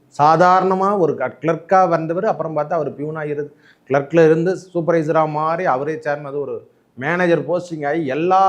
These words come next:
விதமான துறைகளிலும் அவர் முதன்மைப்படுத்துவார். இவங்களுக்கெல்லாம் இந்த பாக்கியம், இந்த கஜகேசரி யோகம், அதாவது ஒரு பதி-, இருபத்தி ஆறு அல்லது முப்பத்தைந்து வயதுக்கு அப்புறம்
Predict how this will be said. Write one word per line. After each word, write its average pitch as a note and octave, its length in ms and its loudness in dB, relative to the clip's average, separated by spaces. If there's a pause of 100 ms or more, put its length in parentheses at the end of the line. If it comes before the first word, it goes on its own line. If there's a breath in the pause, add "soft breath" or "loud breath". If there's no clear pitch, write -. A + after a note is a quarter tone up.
விதமான F3 420 -8 (100)
துறைகளிலும் E3+ 580 -4
அவர் C3+ 160 -10 (100)
முதன்மைப்படுத்துவார். C3 880 -10 (840 soft breath)
இவங்களுக்கெல்லாம் D#3+ 840 0
இந்த A2+ 140 -8 (140)
பாக்கியம், D3+ 520 0
இந்த A2+ 120 -14 (120)
கஜகேசரி D#3 640 -4 (120)
யோகம், B2 240 -6 (340)
அதாவது B2 300 -6 (120)
ஒரு A#2 160 -2
பதி-, G#2+ 260 -8 (640 soft breath)
இருபத்தி F3 580 2 (200)
ஆறு C#3 140 4 (120)
அல்லது C3 260 0 (100)
முப்பத்தைந்து D#3 680 -2
வயதுக்கு C#3+ 400 -2
அப்புறம் D3+ 260 -8